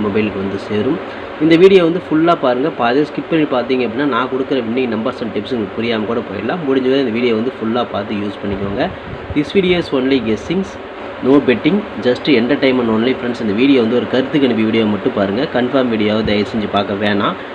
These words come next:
ஏன் அப்படின்னா, இது பொழுதுபோக்காக கொடுக்கப்படும் ஒரு ஃப்ரீ கெஸ்ஸிங்ஸ் வீடியோ நண்பர்களே. வேறு எந்த வித நோக்கத்துக்கும் இந்த வீடியோ எடுக்கப்படவில்லை. இந்த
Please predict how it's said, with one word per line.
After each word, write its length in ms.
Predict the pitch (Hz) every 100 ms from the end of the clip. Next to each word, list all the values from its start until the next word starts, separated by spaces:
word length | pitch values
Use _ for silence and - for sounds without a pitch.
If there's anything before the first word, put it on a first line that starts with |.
| - - 120
ஏன் 120 | 147
அப்படின்னா, 260 | 123 113 127
இது 60 | 113 139
பொழுதுபோக்காக 580 | 165 160 143 120 135 117
கொடுக்கப்படும் 500 | 107 107 107 110 104
ஒரு 80 | 101 95
ஃப்ரீ 180 | - 170 175
கெஸ்ஸிங்ஸ் 380 | 139 - 120 87
வீடியோ 180 | 104 110
நண்பர்களே. 320 | 101 95 107 139 113
வேறு 140 | 113
எந்த 200 | 107 120
வித 120 | 120 104
நோக்கத்துக்கும் 460 | 101 101 110 104 226 - - - - -
இந்த 180 | 123 120 113
வீடியோ 220 | 117 110
எடுக்கப்படவில்லை. 540 | 104 101 101 101 120 151
இந்த 140 | 131